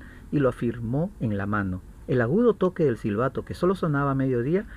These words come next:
dio la alarma y los vecinos de muchas manzanas a la redonda huyeron de sus casas. La sirena tocó durante algo más de un minuto y cesó repentinamente al ser arrastrado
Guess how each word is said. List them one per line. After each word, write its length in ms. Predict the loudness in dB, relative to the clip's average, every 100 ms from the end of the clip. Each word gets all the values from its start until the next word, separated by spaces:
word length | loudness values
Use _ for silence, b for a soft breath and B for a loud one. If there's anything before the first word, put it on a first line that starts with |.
| B 4
dio 180 | 6
la 120 | 6 4
alarma 360 | 2 2 0
y 60 | 0
los 180 | 0 0
vecinos 460 | -2 0 2 2
de 60 | 2
muchas 420 | 2 0 -2 -4
manzanas 420 | -4 -2 -2 0
a 60 | 0
la 100 | 0
redonda 340 | 0 0 0
huyeron 360 | 0 0 0 0
de 80 | -4
sus 180 | -8
casas. 380 | -6 -6 -6 -12 B B B B
La 120 | 0
sirena 400 | 0 -2 0 0
tocó 360 | -2 0 2 4
durante 360 | 2 0 0
algo 200 | 0 0
más 160 | -2 0
de 80 | 0
un 80 |
minuto 360 | 0 -2 -2 -6 B B
y 80 | -8
cesó 300 | -6 0 2
repentinamente 840 | 2 -2 -2 -2 0 0 0 0
al 120 | -2
ser 300 | -2 -2 -2 B B
arrastrado 840 | -6 -6 -8 -4 0 2 2